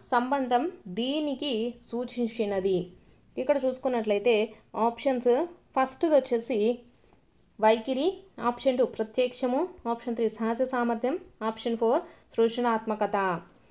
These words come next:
ఆకృతి క్షేత్ర సంబంధం వచ్చేసి దేనికి సంబంధించిందండి? ప్రత్యక్షానికి సంబంధించింది.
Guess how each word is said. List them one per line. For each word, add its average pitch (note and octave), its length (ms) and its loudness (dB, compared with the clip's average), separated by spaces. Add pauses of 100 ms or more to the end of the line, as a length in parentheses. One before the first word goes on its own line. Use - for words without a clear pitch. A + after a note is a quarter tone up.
(280)
ఆకృతి A#3+ 560 0
క్షేత్ర A3 540 0
సంబంధం G#3 540 -2
వచ్చేసి G3+ 600 -2 (280)
దేనికి C#4 520 6
సంబంధించిందండి? A3+ 1300 0 (340)
ప్రత్యక్షానికి A3 880 0
సంబంధించింది. F3+ 880 -4